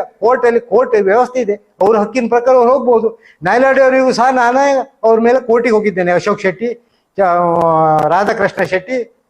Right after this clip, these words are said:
ಚಂದ್ರ ಶೆಟ್ಟಿ ಅವ್ರ ಮೇಲೆ ನಾನು ಕೋರ್ಟಿಗೆ ಹಾಕಿದ್ದೇನೆ, ನಿಮ್ಮ ಹಕ್ಕು ಏನಂತ ತೋರಿಸಿ ಅಂತ.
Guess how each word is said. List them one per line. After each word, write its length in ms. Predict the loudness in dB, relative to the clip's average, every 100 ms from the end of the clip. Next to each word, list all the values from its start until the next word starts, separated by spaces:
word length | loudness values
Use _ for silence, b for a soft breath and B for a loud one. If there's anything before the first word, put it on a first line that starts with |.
| _ _ -4
ಚಂದ್ರ 240 | -2 0
ಶೆಟ್ಟಿ 280 | -2 -2 0
ಅವ್ರ 140 | 0
ಮೇಲೆ 240 | 2 2 2
ನಾನು 220 | 0 -2
ಕೋರ್ಟಿಗೆ 320 | -2 -2 -2
ಹಾಕಿದ್ದೇನೆ, 400 | -2 -4 -6 -8 -18 -20 -20 _ _ _ _ _ _ -6
ನಿಮ್ಮ 260 | -2 2 2
ಹಕ್ಕು 220 | 0 0
ಏನಂತ 320 | 0 0 -2
ತೋರಿಸಿ 400 | -2 0 0 0
ಅಂತ. 180 | -2